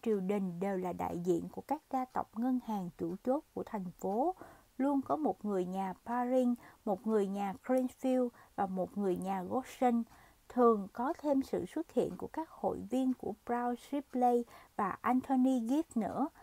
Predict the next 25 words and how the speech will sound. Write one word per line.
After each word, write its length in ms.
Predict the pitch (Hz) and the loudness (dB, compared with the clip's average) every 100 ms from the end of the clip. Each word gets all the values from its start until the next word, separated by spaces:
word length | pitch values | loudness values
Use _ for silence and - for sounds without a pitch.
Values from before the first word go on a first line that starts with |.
| - - _ _ | -20 -20 _ _
Mặc 180 | 233 214 - | -2 0 -2
dù 180 | 226 | -2
khá 220 | 202 226 269 | -2 -4 -4
nhiều 240 | 330 247 | 0 0
người 320 | 214 226 208 | 2 2 2
trong 200 | 196 254 269 | 2 -2 0
số 160 | 254 269 | -2 -2
các 220 | - 349 | 0 -4
hội 240 | - - - | -2 -6 -6
viên 380 | 202 254 254 | -2 0 0
được 160 | 214 180 - | 0 -2 -2
phong 280 | 262 262 254 | 0 0 0
nam 200 | 254 254 | -2 -4
tước, 300 | - 311 415 - - _ | -2 -2 -2 -8 -20 _
thậm 280 | - 190 185 | -8 -8 -6
chí 220 | - 262 349 | -2 0 2
còn 140 | 226 190 | -2 -2
có 160 | 240 | -4
người 260 | 277 247 185 | 0 0 2
được 220 | 180 - - | 0 -4 -2
phong 260 | 262 247 | 0 2
đến 140 | 233 269 - | 0 -2 -2
huân 240 | 269 254 | 0 0
tước, 320 | - 285 359 - - _ _ - | 0 0 0 -4 -20 _ _ 0
song 240 | 269 254 | 2 2